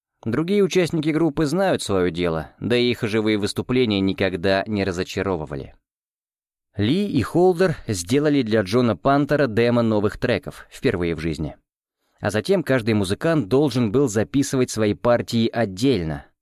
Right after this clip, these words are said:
тоже впервые в жизни. Ранее вокал и другие звуки накладывались к основному треку, но основа записи строго оставалась живой. «Но теперь мы делали в студии все,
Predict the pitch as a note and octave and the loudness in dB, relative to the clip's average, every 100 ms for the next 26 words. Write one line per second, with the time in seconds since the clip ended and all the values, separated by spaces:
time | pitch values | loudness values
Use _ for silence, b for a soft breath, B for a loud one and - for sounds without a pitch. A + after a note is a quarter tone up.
0 | _ - G#2 G#2 B2 D3+ - A2 E2 E2+ | _ -2 0 2 0 -4 -4 -4 -2 -4
1 | F2 D#2+ D2+ D#2+ D2 _ _ _ _ _ | -4 -4 -6 -6 -8 _ _ _ _ _
2 | _ - A2 B2 C3 C3 B2+ A2+ A#2 - | _ -4 0 2 2 4 2 2 2 4
3 | B2 A#2+ C3 G#2 A2 A2 A2+ F#2+ G2+ G#2+ | 2 4 0 0 0 2 0 0 0 0
4 | A2+ G#2 - G#2 G#2 G2 G2+ G2 G#2+ - | 2 0 2 2 2 2 0 -2 -4 -2
5 | G#2 F#2 G2+ G2 F#2+ A2+ A#2 F#2 C2+ C#2 | -2 0 0 0 0 0 0 -2 -8 -14
6 | - - F#2+ G#2 - A#2 G#2 F2+ A2 G#2+ | -18 -6 -2 0 0 -2 0 0 0 0
7 | A2+ A2+ - - A2 A#2+ A#2+ A2 - F#2+ | -2 -4 -6 -2 0 2 0 -2 -2 -2
8 | F2 F#2+ F#2 - F#2+ E2 F2+ D#2+ D#2+ C2+ | 0 0 0 -4 -6 -4 -2 -2 -4 -6
9 | - _ _ _ _ _ _ G#2+ C3 D3 | -12 _ _ _ _ _ _ 0 2 2
10 | D3 C#3+ D#3+ D#3 C#3+ C#3+ A#2 C3+ C3+ C3+ | 0 0 2 2 4 2 2 0 2 0
11 | - - C3 A2+ A2+ G#2+ - - D#3+ | -2 -2 0 2 0 0 -2 -2 0